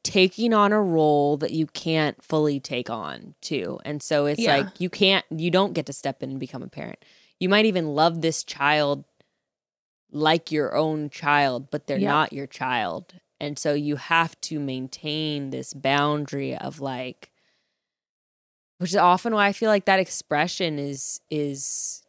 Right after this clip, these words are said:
Speaker 1: can be so delayed, you know? We, we saw this too with Kaylin and her stepdad, remember?
Speaker 2: Mm-hmm. Yeah. Oh, yeah.
Speaker 1: And, uh, you know, 'cause that, that step parent is trying to hold a boundary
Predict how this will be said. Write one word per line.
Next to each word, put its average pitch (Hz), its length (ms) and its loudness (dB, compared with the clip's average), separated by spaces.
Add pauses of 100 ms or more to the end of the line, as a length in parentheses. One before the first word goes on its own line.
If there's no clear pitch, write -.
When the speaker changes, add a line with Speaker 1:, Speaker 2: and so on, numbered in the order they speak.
(100)
Speaker 1:
can 165 180 -4
be 160 140 0
so 160 260 0
delayed, 147 580 -2
you 139 60 -2
know? 147 240 0
We, 185 320 6
we 196 120 2
saw 392 160 4
this 381 160 2
too 370 120 6
with 381 160 6
Kaylin 302 440 6
and 156 140 2
her 330 120 4
stepdad, 131 540 0
remember? 190 360 2 (220)
Speaker 2:
Mm-hmm. 196 600 4 (100)
Yeah. 190 240 6 (120)
Oh, 185 280 4
yeah. 160 340 -6 (600)
Speaker 1:
And, 262 600 8
uh, 180 720 6 (2000)
you 311 160 6
know, 247 340 8
'cause 359 260 4
that, 330 200 10 (140)
that 320 240 8
step 403 340 4
parent 349 340 6
is 302 160 2
trying 269 460 4
to 370 60 8
hold 202 380 4
a 262 60 6
boundary 247 880 4